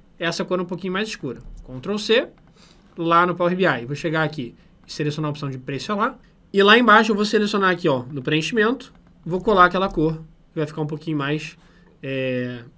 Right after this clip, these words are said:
um pouquinho mais escuro, ó. Selecionei, tô pressionando, e aí quando eu clicar ele vai ficar preto. Inclusive essa cor aqui do focal-, do pressionar, posso também aumentar um pouquinho a transparência ali pra sessenta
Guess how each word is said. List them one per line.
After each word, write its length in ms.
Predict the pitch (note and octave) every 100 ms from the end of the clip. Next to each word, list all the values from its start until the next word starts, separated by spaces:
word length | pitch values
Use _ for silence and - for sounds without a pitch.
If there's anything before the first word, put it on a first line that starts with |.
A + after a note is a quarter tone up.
| - _ _
um 40 |
pouquinho 200 | D3 D3
mais 100 | D#3
escuro, 300 | E3 D#3+ B2
ó. 360 | G#2+ - _ _
Selecionei, 720 | - C#3+ C3+ F#3+ F#3+ A#3+ - - -
tô 80 | -
pressionando, 640 | D3+ D#3+ A#3 G3 G#3 B3 B3
e 60 | D#3+
aí 60 |
quando 120 | D3+ E3
eu 80 |
clicar 300 | D#3+ F3+ D3+
ele 80 | D#3+
vai 180 | D#3 D#3
ficar 200 | D#3 F3+
preto. 340 | F3 A#2 - - - - - F3
Inclusive 420 | G#3 A#3 G#3 A3
essa 180 | A3 G#3+
cor 160 | G3+
aqui 140 | F#3+ F3
do 100 | D#3
focal-, 360 | E3 E3 D#3+
do 240 | D3+ C#3 C3
pressionar, 580 | D#3+ E3+ E3 G#3 D3+ -
posso 160 | C#3+ -
também 180 | D#3+
aumentar 300 | D#3 D#3+ D#3+
um 20 | D#3
pouquinho 220 | D#3 D#3+
a 40 |
transparência 560 | D#3 D#3 F3+ E3 G3+ G3
ali 120 | F3+
pra 280 | F3 F#3+ - - - _ _
sessenta 720 | - A3 - E3+ E3 F3